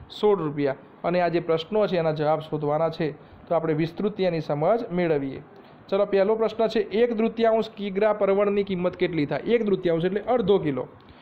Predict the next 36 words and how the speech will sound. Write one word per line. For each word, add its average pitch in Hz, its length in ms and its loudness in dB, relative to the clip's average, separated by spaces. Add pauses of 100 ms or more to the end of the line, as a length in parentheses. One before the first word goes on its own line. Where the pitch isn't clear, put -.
(260)
તો 208 60 0 (120)
એક 247 220 4 (100)
કિલોગ્રામ 262 500 4
પરવળની 240 500 2
કિંમત 233 360 0
બરાબર 226 400 2
ત્રીસ 254 320 0
રૂપિયા. 202 240 2
અહીંયા 208 160 4
આપણે 214 160 2
પદ 240 260 2
મૂકવાનું 190 500 2
છે. 160 180 -2 (420)
તો - 120 -2 (160)
એક 254 140 2
દૂતીયાંશ 240 500 0
કિગ્રા 220 340 0
પરવળની 208 480 0
કિંમત 190 340 -2
બરાબર 156 340 0
કેટલી? 160 420 -2 (360)
વિદ્યાર્થી 202 440 0
મિત્રો, 156 280 0 (140)
જે 160 200 2
પણ 226 300 0
પ્રથમ 208 360 0
સંખ્યા 202 400 2
હોય 190 280 2
એ 165 120 2
છેદમાં 196 460 2
જાય, 143 160 2
પરંતુ 196 360 2 (100)
એકને 214 360 2
આપણે 220 200 0
છેદમાં 202 400 0
લખીએ 220 400 2